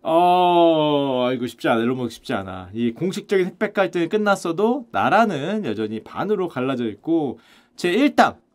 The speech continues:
한마디로 어떤 빈부격차를 줄여야 되는 미션을 갖고 있는 흑인분들의 당이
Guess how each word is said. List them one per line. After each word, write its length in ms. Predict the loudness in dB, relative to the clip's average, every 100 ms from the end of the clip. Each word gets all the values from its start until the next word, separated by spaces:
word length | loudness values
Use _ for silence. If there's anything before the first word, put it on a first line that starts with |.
| _
한마디로 680 | -6 2 4 4 2 4 2
어떤 340 | 2 0 -2
빈부격차를 760 | -2 -4 -2 -2 -2 -2 -4 -4
줄여야 260 | -2 0 2
되는 240 | 0 -2
미션을 500 | -4 -6 0 2 2
갖고 280 | 2 -2 -2
있는 240 | -2 -4 -6
흑인분들의 1160 | -2 -2 0 -2 -2 -4 -6 -6 -4 -2 -4
당이 500 | -2 -2 0 -2 -4